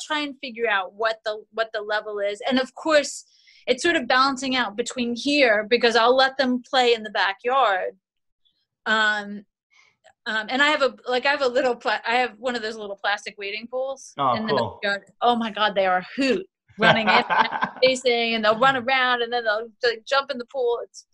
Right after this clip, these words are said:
Speaker 1: very sort of silly, but, but the different environment between here and up at the lake, although they sort of do the same thing, it's just, you know, a-, at the lake, it just involves,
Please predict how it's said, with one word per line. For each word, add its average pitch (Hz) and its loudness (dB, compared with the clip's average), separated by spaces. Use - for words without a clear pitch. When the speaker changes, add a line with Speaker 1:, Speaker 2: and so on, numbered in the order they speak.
Speaker 1:
very 247 2
sort 226 -4
of 214 -6
silly, 202 -8
but, 247 4
but 254 6
the 247 0
different 277 -2
environment 226 -2
between 214 -8
here 220 4
and 202 -2
up 214 -4
at 202 -6
the 202 -2
lake, 208 -2
although 214 0
they 208 0
sort 226 0
of 208 -6
do 233 -4
the 208 0
same 208 -2
thing, 220 -4
it's 202 -6
just, - -4
you 208 -2
know, 180 -2
a-, - 0
at 220 0
the 247 8
lake, 285 4
it 233 -2
just 240 0
involves, 208 0